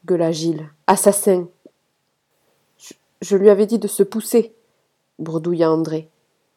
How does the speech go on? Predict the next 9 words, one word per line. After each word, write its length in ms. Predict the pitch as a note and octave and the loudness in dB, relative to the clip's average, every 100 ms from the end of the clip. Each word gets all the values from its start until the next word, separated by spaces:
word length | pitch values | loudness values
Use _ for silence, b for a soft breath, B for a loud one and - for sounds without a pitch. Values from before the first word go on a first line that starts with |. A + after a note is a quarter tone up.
| _ _ _ E3 | _ _ _ -4
Je 140 | F#3+ | 0
lui 120 | F#3+ | 4
avais 200 | G#3+ G3 | 4 4
dit 120 | G3+ | -2
que 120 | A3+ A3 | -2 0
personne 460 | G#3 G3+ - A3 | 0 -2 0 2
ne 100 | F#3+ | 0
devait 260 | E3 F3 F3 | -2 -2 -2
aborder. » 480 | E3+ E3+ D#3 E3+ | -2 -4 -4 -8